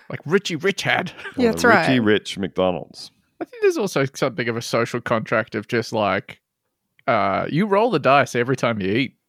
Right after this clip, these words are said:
Speaker 3: Yeah.
Speaker 1: You know?
Speaker 2: Yeah.
Speaker 1: And if you're serving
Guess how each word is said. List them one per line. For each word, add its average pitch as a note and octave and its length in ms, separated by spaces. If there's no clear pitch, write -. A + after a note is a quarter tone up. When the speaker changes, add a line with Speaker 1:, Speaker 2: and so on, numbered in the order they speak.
Speaker 3:
Yeah. E3+ 300
Speaker 1:
You A#2 80
know? E3+ 280
Speaker 2:
Yeah. G3+ 360
Speaker 1:
And D#3 120
if F3+ 100
you're A#3 60
serving D#3 520